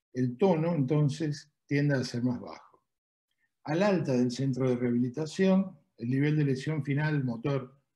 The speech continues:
L uno a S cinco es el nivel que tiende a desarrollar espasticidad con menos frecuencia.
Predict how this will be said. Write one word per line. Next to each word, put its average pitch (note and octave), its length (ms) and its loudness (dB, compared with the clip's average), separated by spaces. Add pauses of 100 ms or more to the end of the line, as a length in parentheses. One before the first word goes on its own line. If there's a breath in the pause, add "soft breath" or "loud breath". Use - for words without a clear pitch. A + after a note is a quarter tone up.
(180)
L C#3+ 760 -2
uno F#3 420 4
a A#2+ 300 -4
S B2+ 240 -6
cinco E3+ 600 -2
es - 180 -8
el D3 100 0
nivel D3+ 300 2
que D3+ 80 -4
tiende C#3+ 320 -2
a - 20 -2
desarrollar C#3+ 680 -4 (520)
espasticidad C3 880 -4 (120)
con B2 200 2
menos B2 260 0
frecuencia. - 600 -20